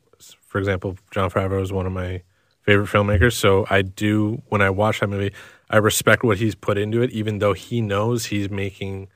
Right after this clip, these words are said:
basically he, he went on record to say, "I just want people to be able to say they've seen Lion King."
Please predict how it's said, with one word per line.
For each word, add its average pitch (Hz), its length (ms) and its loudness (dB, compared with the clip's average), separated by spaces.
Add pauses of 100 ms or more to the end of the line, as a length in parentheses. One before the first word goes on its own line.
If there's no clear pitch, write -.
(380)
basically 117 420 4
he, 113 300 2
he 113 260 -2
went 107 360 0
on 101 260 -2
record 98 300 -2
to 92 60 -6
say, 98 380 -4
"I 107 60 -2
just 113 160 -2
want 123 140 0
people 117 180 0
to 104 60 -4
be 104 140 -4
able 101 140 -2
to 98 80 -6
say 101 220 -4
they've 95 180 -6
seen 98 240 -8
Lion 92 240 -12
King." - 140 -20